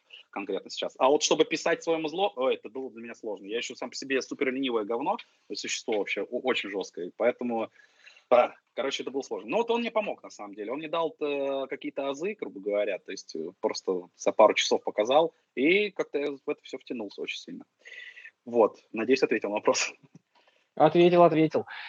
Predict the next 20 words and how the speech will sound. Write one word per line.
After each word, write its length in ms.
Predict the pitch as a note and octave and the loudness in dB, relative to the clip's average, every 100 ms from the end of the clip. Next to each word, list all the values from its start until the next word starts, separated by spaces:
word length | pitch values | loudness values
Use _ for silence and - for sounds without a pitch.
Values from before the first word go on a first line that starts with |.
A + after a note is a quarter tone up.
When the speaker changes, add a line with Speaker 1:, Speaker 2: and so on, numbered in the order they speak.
| - - | -8 8
Speaker 2:
Так, 200 | E3 B2 | 8 8
Speaker 1:
Мгм. 20 | |
Speaker 2:
смотри, 380 | E3+ F3+ C3+ - - | 4 4 2 0 -4
хорошо, 560 | - F3 G3 - A#2+ - | 4 6 6 4 4 6
если 280 | D#3+ F#3+ | 6 8
мы 100 | F3 | 6
щас 280 | E3+ F3 - | 6 4 4
начали 380 | E3 E3 E3 D3+ | 0 2 4 4
говорить 340 | C3+ C#3 G#3+ | 8 8 8
по 100 | - B2 | 6 6
поводу 300 | F3 F#3+ C#3 | 8 8 6
вдохновения, 680 | C#3 D3 D3+ D3+ B2 F2+ - - - - | 4 4 6 8 8 4 -2 -20 -20 -16
кто 340 | - - A#3+ | 4 10 10
Speaker 1:
Мгм. 80 | C4 | 12
Speaker 2:
твоя 320 | E3 D#3 F3+ | 12 12 12
поддержка 720 | F3+ D3 B2+ D#3 G3+ F#3 C#3+ | 10 8 10 12 12 12 6
на 120 | B2+ | 6
сегодняшний 760 | A#2+ C#3+ C#3+ E3 C#3+ B2+ B2+ A#2 | 4 4 10 10 10 4 4 4
день? 320 | A#2+ G2+ - - - _ - - _ _ _ _ - - - - | 2 2 -4 -6 -6 _ -18 -18 _ _ _ _ -4 -4 -8 2
Speaker 1:
Поддержка. 680 | G#2 G2 G2+ G#2 G#2+ - | 2 2 2 2 2 -4